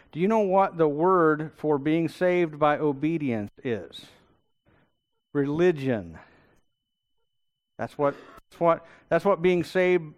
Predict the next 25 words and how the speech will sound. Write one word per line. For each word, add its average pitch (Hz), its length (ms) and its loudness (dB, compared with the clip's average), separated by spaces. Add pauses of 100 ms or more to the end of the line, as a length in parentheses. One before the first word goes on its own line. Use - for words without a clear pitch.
on 156 200 2
the 147 80 0
basis 170 520 0
of 156 140 -4
your 156 180 2
obedience 143 680 -2
is. 113 360 -8 (400)
Uh, 151 180 2
it's 165 220 0
the 170 140 0
belief 165 420 2
system 175 460 -2
out 170 200 2
there 180 200 2
in 170 80 0
the 165 80 0
world, 160 400 2
and 143 160 2
it's 143 180 -2
present 165 540 0
even 165 320 -2
in 139 160 2
some 160 320 0
so-called 175 520 0
churches, 185 460 -2